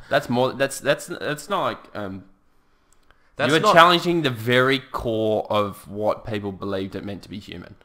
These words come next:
Speaker 2: Yeah.
Speaker 1: Which is, which is, uh, and
Speaker 2: That's
Speaker 1: this
Speaker 2: at least a ten out of ten offensive rating
Speaker 1: That's a,
Speaker 2: from
Speaker 1: that,
Speaker 2: Charles
Speaker 1: that's a,
Speaker 2: Darwin.
Speaker 1: that's a nine nine.
Speaker 2: <laughs>
Speaker 1: That's a strong nine. Um, and, and then what, what I will say, though, is
Speaker 2: And so what, the only thing I'll relate that to is if you're saying that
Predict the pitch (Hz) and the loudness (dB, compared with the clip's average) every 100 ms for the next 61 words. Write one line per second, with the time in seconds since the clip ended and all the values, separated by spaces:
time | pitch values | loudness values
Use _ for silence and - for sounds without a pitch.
0 | - 95 90 - 117 117 120 117 131 123 | -10 -8 -8 -6 -4 -2 -2 -2 -4 -4
1 | 117 113 - - - 120 117 143 131 104 | -4 -6 -8 -6 -6 0 0 2 0 0
2 | 113 120 - 95 - 110 104 92 - 95 | 0 0 -2 -6 0 2 2 0 0 -2
3 | 87 - 92 - 87 87 101 87 85 107 | 0 -2 -2 -2 -2 0 2 0 0 0
4 | 143 117 92 92 - 85 87 82 - 127 | 0 2 2 2 2 2 2 0 -6 -8
5 | 127 110 107 101 98 95 92 98 160 - | -6 -2 0 0 -2 -6 -6 -6 -8 -8
6 | 120 120 117 - 117 101 92 90 - - | -10 -10 -10 -4 -4 -4 -8 -10 -14 -18
7 | - - - - 127 120 117 - - - | -18 -18 -18 -4 0 0 -2 -14 -12 -10
8 | - - - - - 143 156 151 139 165 | -8 -10 -10 -10 -2 0 2 0 0 -2
9 | 135 143 117 117 117 107 95 - 101 - | 2 2 2 0 -2 -2 -4 -4 -8 -8
10 | 107 - 143 127 175 - 123 170 135 120 | -4 0 0 2 0 0 -2 0 0 4
11 | 104 92 90 110 120 110 95 90 98 - | 4 6 4 4 4 0 0 -2 -2 -2
12 | 160 - 120 117 110 92 | -2 2 4 4 2 -2